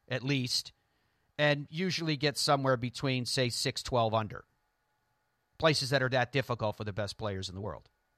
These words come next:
Look for Matt Fitzpatrick 'cause he just doesn't get himself in a lot of trouble. But somewhere, whether it be us or whether it be the player themselves, the questions are gonna get asked. When are you gonna win again?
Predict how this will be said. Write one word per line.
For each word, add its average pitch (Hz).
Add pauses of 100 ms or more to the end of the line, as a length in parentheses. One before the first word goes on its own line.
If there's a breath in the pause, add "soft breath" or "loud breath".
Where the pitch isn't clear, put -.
(220)
Look 113
for 117
Matt 107
Fitzpatrick 135
'cause 101
he 101
just 110
doesn't 110
get 110
himself 104
in 95
a 87
lot 90
of 92
trouble. 123 (2750)
But 160
somewhere, 156
whether 131
it 131
be 127
us 190 (200)
or 139
whether 143
it 135
be 143
the 120
player 147
themselves, 123 (800)
the 135
questions 143
are 120
gonna 120
get 110
asked. 90 (2000)
When 123
are 143
you 135
gonna 131
win 123
again? 76